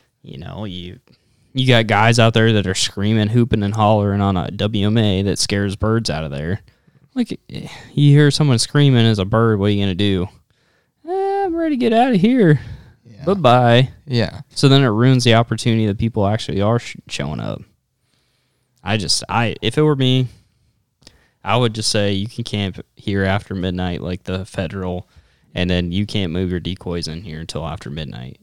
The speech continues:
Speaker 1: which I think is even, I think that's pretty liberal in itself.
Speaker 2: Yeah.
Speaker 1: But at least we can agree to those terms.
Speaker 2: I think you should not be allowed to pull up to a spot until after sundown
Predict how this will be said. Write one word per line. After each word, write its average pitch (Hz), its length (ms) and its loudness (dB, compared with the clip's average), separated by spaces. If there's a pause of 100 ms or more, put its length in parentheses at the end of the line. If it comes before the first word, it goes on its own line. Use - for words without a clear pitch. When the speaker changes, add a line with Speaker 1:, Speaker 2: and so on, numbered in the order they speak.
(100)
Speaker 1:
which 127 240 -4 (180)
I 127 140 2
think 135 200 0
is 110 160 0
even, 98 380 -4 (680)
I 120 120 2
think 123 180 0
that's 110 180 2
pretty 135 220 4
liberal 135 440 4
in 120 80 2
itself. 117 600 0 (440)
Speaker 2:
Yeah. 107 360 -6
Speaker 1:
But 127 100 0
at 117 100 0
least 143 260 0
we 127 120 -2
can 113 140 -4
agree 90 300 -8
to - 120 -14
those 64 180 -8
terms. 55 460 -12 (340)
Speaker 2:
I 143 200 2
think 117 340 0 (140)
you 113 280 -2
should 107 240 -8
not 104 360 -2
be 104 160 -4
allowed 95 500 -4
to - 80 -10
pull 117 420 -2
up 98 260 -2 (320)
to 123 260 -2
a 113 80 0
spot 92 640 -4 (500)
until 98 380 0
after 101 680 -2
sundown 90 800 -6